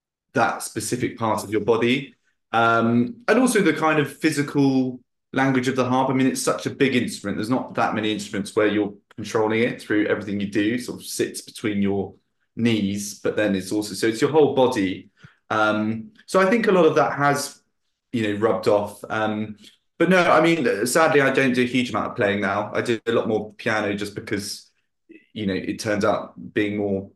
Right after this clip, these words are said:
needed. Um, but, you know, I try to play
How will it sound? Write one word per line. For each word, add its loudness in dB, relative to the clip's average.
needed. -4
Um, -4
but, 2
you 2
know, 0
I 0
try 0
to -8
play -4